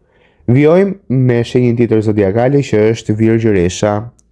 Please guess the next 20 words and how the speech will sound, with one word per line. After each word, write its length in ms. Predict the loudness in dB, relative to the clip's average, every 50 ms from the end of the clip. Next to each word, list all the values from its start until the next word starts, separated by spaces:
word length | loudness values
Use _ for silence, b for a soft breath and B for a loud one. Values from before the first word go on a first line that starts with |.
| _ _ _ _ _ _ _ _ -2
Do 160 | 2 2 2 2
të 140 | 2 2 2 2
hasni 360 | 2 0 0 0 0 2 2 4
një 140 | 2 2 2
konflikt 440 | 0 -2 -2 0 0 0 0 2 0
me 80 | 0 0
dikën 320 | 0 -2 0 0 0 2 2
në 80 | 2 2 2
vendin 340 | 0 0 2 0 0 0
e 60 | 0 -2
punës. 460 | -2 -2 -2 0 0 0 -2 -2 -2
Sigurohuni 640 | -2 0 2 2 2 2 2 2 2 2 2 2 2
që 140 | 0 -2 -2 -2
të 120 | 0 -2
afroheni 540 | -2 -2 -2 -2 0 0 0 0 0 0 -2 0
drejt 260 | 0 0 0 0 -2
për 140 | -2 -2 0
drejt 240 | 0 0 0 -2 -4
këtij 240 | -6 -4 -4 -4 -2
personi 540 | -2 -4 -2 -2 -2 -2 0 0 0 0